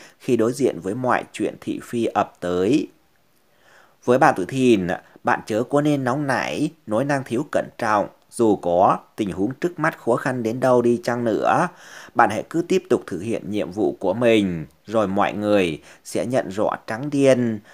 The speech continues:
Nếu bạn luôn làm việc quang minh chính đại thì không có việc gì phải lo lắng cả. Bên cạnh đó, vận trình ngày thứ Sáu này với bạn tuổi Thìn cũng đang gặp ngày có thủy khắc với thổ,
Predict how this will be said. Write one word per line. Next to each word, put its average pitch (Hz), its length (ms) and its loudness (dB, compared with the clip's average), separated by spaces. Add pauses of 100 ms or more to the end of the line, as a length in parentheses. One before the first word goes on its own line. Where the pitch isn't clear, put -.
(140)
Nếu 117 160 0
bạn 131 280 0
luôn 123 240 2
làm 98 200 0
việc 87 220 -4
quang 117 220 -4
minh 117 160 -4
chính 135 240 -4
đại 113 380 -2 (140)
thì 101 440 0 (240)
không 123 300 -2
có 127 120 0
việc 127 260 -2
gì 90 180 -4
phải - 240 -12
lo 120 220 -2
lắng 110 260 -6
cả. 120 580 -2 (1200)
Bên 147 240 0
cạnh 120 280 0
đó, 104 400 2 (200)
vận 113 200 4
trình 107 160 -2
ngày 98 140 0
thứ 113 140 -8
Sáu 117 280 -4
này 139 280 2
với 90 180 -6
bạn 127 140 2
tuổi 87 140 -6
Thìn 117 380 2 (420)
cũng 113 200 0
đang 139 200 0
gặp 113 200 0
ngày 98 340 -2
có 98 380 6 (180)
thủy 104 220 0
khắc 165 300 -4
với 117 180 -2
thổ, 131 480 2